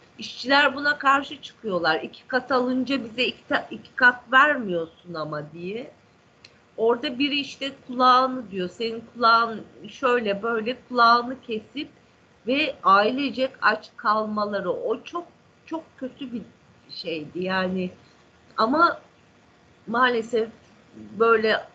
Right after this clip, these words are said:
şeyler de oluyor. Neyse, e, detaya girdim ama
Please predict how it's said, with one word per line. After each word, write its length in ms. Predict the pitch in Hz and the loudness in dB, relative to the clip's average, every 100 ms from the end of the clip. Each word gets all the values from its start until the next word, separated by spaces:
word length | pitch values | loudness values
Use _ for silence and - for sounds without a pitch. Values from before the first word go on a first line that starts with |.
| _ _ - | _ _ -10
şeyler 640 | - 208 202 190 180 180 | -4 -2 2 2 2 0
de 80 | 254 | -4
oluyor. 600 | - 196 190 180 143 - - _ _ _ _ _ _ _ - | -2 -6 -4 -2 -2 -2 -8 _ _ _ _ _ _ _ -6
Neyse, 500 | 214 285 285 320 226 185 | -2 -2 -4 -4 -4 -2
e, 240 | 175 196 | -2 4
detaya 460 | 220 226 254 240 302 | 2 4 6 8 6
girdim 540 | 262 233 190 180 269 466 | 4 2 2 0 -6 -4
ama 380 | 415 240 - | 0 2 0